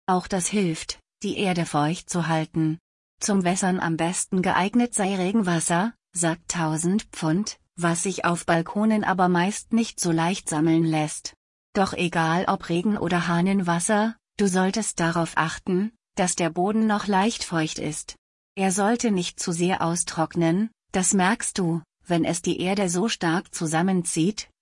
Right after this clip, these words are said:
dass du einen Rand sehen kannst. Zum Schluss rät die Expertin, genau zu beobachten und zu dokumentieren, was auf dem eigenen Balkon funktioniert,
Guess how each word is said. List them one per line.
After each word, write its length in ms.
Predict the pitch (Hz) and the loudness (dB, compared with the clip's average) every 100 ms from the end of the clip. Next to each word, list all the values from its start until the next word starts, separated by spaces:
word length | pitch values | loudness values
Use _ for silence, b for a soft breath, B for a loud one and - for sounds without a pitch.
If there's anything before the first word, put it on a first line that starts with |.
| - | -2
dass 220 | 190 - | -2 2
du 120 | 240 | 2
einen 340 | - 208 202 | 2 2 0
Rand 280 | 202 180 214 | 0 0 0
sehen 340 | - 220 202 156 | 0 0 2 0
kannst. 640 | 160 151 151 147 - - - B B B _ _ _ _ _ _ | -2 -2 -2 -4 -8 -10 -14 B B B _ _ _ _ _ _
Zum 200 | - 233 | -2 0
Schluss 360 | 214 208 226 - | 2 0 0 0
rät 220 | 196 190 | 0 -2
die 120 | - 180 | -2 -2
Expertin, 840 | 185 - - 160 156 160 151 151 - _ | -2 -4 -2 0 0 0 0 0 -6 _
genau 340 | 180 175 175 208 | 0 2 2 0
zu 220 | - 180 | -2 -2
beobachten 760 | 165 175 185 180 180 - 233 | -2 -2 0 0 -2 -2 0
und 220 | 226 185 - | 0 -2 -2
zu 100 | 208 | -2
dokumentieren, 1000 | 190 190 180 160 - 180 175 185 202 220 _ - | -4 -2 0 0 0 -2 0 0 0 -2 _ -2
was 240 | 190 185 | -2 2
auf 180 | 165 180 | 2 2
dem 180 | 180 180 | 0 0
eigenen 540 | 170 175 214 214 214 | 0 0 2 2 2
Balkon 520 | 202 214 - 185 156 | 0 -2 0 0 2
funktioniert, 920 | 151 156 151 - 175 165 156 190 - | 0 -2 -2 -2 0 2 2 0 -6